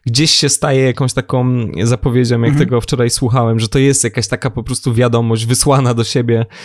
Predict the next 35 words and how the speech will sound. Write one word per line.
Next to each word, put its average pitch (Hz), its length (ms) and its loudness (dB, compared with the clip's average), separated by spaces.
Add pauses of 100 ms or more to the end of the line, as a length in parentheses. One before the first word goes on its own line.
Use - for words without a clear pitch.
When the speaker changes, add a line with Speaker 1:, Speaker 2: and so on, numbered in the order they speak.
(280)
Speaker 1:
z 131 160 0
przyszłości 131 580 0
tak 110 160 0
naprawdę. 110 560 0 (500)
I, 147 320 2 (240)
i 143 60 2
rzeczywiście 160 640 0
te, 143 400 0
te 151 100 0
teksty, 131 540 0
to 131 440 -2
o 135 60 -2
czym 135 160 -2
mówiliśmy, 127 640 0
że, 107 360 2
że 113 140 -2
Edy-, 113 220 -2
Edyta 117 280 0
Bartosiewicz 113 600 -2
tam 113 160 -2
po 117 100 -6
prostu 123 340 0
robi 123 240 2
za 113 100 0
jakąś 127 240 -2
taką 117 440 -4
bardziej 123 280 0
znaną, 123 380 -2
ale 107 200 0
twoją 120 280 -4
koleżankę, 113 720 0 (560)
e, 104 220 0
która 107 400 2
jakby 110 240 0
kuma 107 540 2